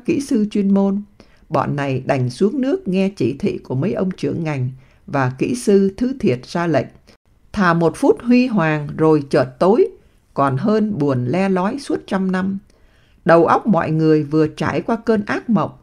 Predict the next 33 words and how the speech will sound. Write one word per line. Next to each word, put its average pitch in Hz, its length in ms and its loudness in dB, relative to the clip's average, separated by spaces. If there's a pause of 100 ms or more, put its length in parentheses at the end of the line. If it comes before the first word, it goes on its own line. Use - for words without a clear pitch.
(280)
nên 202 260 0
công 202 220 4
nhân 202 200 4
phó 269 260 -2
mặc 196 200 -2 (120)
cho 175 120 -4
đám 208 220 -4
ba 180 160 -2
mươi 180 220 0
tháng 220 160 -6
tư 190 280 0
này 139 260 -6 (360)
lên 185 240 2
làm 131 260 -2
sếp - 360 -4
tạm 127 220 -6
thời. 131 360 -2 (600)
Bỏ 131 240 4
công 226 340 0
bao 220 220 0
năm, 214 400 -2
chúng 277 180 -4
cải - 240 -4
trang 202 360 -2
theo 208 220 0
dõi 240 280 -2
việc 143 200 -2
làm 139 320 -4 (100)
cùng 135 240 -2
nhân 185 200 0
viên 202 300 2
trong 196 180 -2
hãng. 233 320 -4